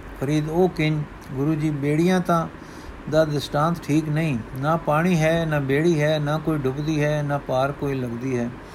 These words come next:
ਵੱਖਰ ਤਾਂ ਹੈ ਸੱਚ, ਤੇ ਧਨ ਵੀ ਹੈ ਜੋ ਸ-, ਸੰਚਨਾ ਹੈ ਸੱਚ। ਉਹ ਸਾਰੇ ਵਿਆਪਕ ਹੈ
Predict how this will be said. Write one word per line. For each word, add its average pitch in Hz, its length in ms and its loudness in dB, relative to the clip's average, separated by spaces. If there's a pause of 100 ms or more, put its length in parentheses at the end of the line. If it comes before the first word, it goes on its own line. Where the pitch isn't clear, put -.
(460)
ਵੱਖਰ 151 340 2
ਤਾਂ 170 220 0
ਹੈ 156 160 2
ਸੱਚ, 160 280 2 (720)
ਤੇ 151 120 0
ਧਨ 135 320 0
ਵੀ 180 220 4
ਹੈ 160 260 4
ਜੋ 151 240 0
ਸ-, 147 140 -6 (200)
ਸੰਚਨਾ 156 500 -2
ਹੈ 147 180 0
ਸੱਚ। 120 400 -6 (760)
ਉਹ 160 100 -2
ਸਾਰੇ 151 360 4
ਵਿਆਪਕ 147 500 2
ਹੈ 147 300 2